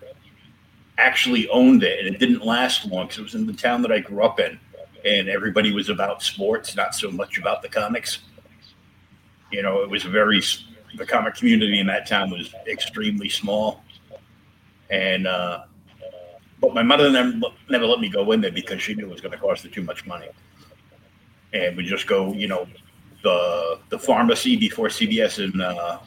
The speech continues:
all these other big pharmacies bought out, like, all the mom and pop ones. Uh,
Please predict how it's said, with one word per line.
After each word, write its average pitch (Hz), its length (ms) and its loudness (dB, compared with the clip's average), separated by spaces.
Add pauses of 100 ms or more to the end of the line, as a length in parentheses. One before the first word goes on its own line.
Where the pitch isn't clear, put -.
all 98 160 0
these 95 180 -2
other 98 140 -2
big 95 340 -4
pharmacies 95 800 -8 (420)
bought 101 240 6
out, 101 280 2
like, 107 180 -2
all 101 180 2
the 95 400 -2 (160)
mom 104 240 0
and 98 140 -6
pop 107 300 -2
ones. 113 340 0 (840)
Uh, 78 320 0